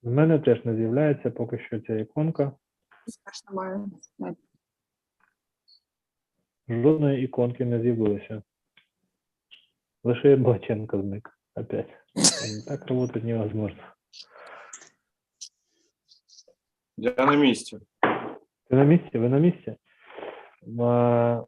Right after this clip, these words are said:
Speaker 1: що в нас? Ми можемо запускати попередню реєстрацію?
Speaker 3: Так.
Speaker 1: Прошу вас запустити попередню реєстрацію.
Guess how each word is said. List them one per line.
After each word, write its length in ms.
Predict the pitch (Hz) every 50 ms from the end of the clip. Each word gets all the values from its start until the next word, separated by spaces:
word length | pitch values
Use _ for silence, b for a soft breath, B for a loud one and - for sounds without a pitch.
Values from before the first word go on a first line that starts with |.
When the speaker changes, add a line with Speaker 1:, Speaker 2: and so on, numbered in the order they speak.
| _
Speaker 1:
що 200 | - - - 170
в 40 | 160
нас? 140 | 151 139 - - - - 127
Ми 300 | 123 120 120 123 139 147
можемо 540 | 165 190 180 180 156 143 131 127 120 113
запускати 600 | 113 123 - - - - 131 120 120 - 120 110
попередню 600 | 107 - - 113 113 - 123 120 117 110 113 107
реєстрацію? 680 | 110 107 104 - _ - 110 101 98 - _ 113 113 - _ _ _ _ _ _ _ _ _ - - - - - - _ _ _ _ _ _ _ _ _ _ _ _ _ _ _ _ _ -
Speaker 3:
Так. 260 | 147 147 143 - - - - - _ _ _ _ _ _ _ _ _ _ _ _ _ _ _ _ _ _ _ _ _ -
Speaker 1:
Прошу 260 | 160 180 180 - 139
вас 120 | 131 120
запустити 520 | 113 120 113 - 113 - - 151 143 139 117
попередню 440 | 113 107 - 113 120 117 110 107 104
реєстрацію. 580 | 101 98 90 - _ - 87 87 - - -